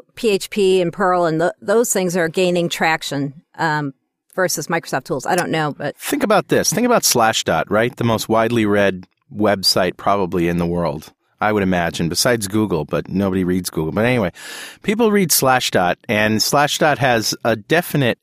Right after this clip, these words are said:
Speaker 2: anti-Microsoft bent to it. So there's a lot of s-, open source and other platforms and non-Microsoft people reading Slashdot. Um, how many of them spend money on software? You know, how many of the mass of people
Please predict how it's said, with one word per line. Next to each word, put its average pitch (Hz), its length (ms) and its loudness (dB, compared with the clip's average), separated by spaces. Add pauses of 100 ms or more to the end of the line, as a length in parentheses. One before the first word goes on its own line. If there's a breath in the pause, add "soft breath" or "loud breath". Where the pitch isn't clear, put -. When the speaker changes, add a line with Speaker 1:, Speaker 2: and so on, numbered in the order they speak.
(120)
Speaker 2:
anti-Microsoft 101 1120 0
bent 95 260 -2
to 113 180 2
it. 143 200 -2 (400 loud breath)
So - 160 -2
there's 147 200 2
a 151 40 2
lot 147 200 4
of 135 80 0
s-, - 260 -2 (100)
open 120 280 0
source 120 400 0
and 107 160 0
other 117 240 2
platforms 110 680 0
and 101 80 0
non-Microsoft 101 720 0
people 98 440 -2 (420 loud breath)
reading 110 300 0
Slashdot. 107 680 2 (680 loud breath)
Um, 151 380 2 (180)
how 190 180 0
many 208 320 4
of 143 140 0
them 135 440 2
spend 120 380 0
money 107 400 0 (160)
on 101 160 -2
software? 92 600 -2 (420)
You 98 80 -2
know, 101 160 0
how 113 160 -2
many 170 300 2
of 139 140 0
the 127 80 2
mass 117 560 2
of 139 200 -2
people 107 540 0